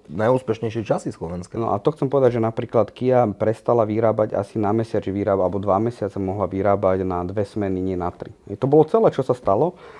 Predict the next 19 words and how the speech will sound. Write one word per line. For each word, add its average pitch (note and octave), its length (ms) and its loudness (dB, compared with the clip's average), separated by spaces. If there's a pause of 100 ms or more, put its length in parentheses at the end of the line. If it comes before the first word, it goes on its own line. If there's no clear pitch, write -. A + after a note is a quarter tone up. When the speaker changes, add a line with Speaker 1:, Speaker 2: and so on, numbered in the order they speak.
(140)
Speaker 2:
ale G#2+ 200 4
ono D#3 240 2
to D3+ 160 -6
ten A#2 240 0
trh A#2+ 400 0
radikálne C3 640 2
poznačilo A#2 720 -2
na G2 240 -2
päť C3 320 -2
až - 160 -4
šesť G#2 320 -2
rokov. - 400 -4 (480)
Hej, A#2+ 180 -2
že B2 60 -4
ten G2+ 160 0
dopyt A#2+ 320 0
bol A2 180 0
jednoducho G#2 1000 0
utlmený, A#2 720 0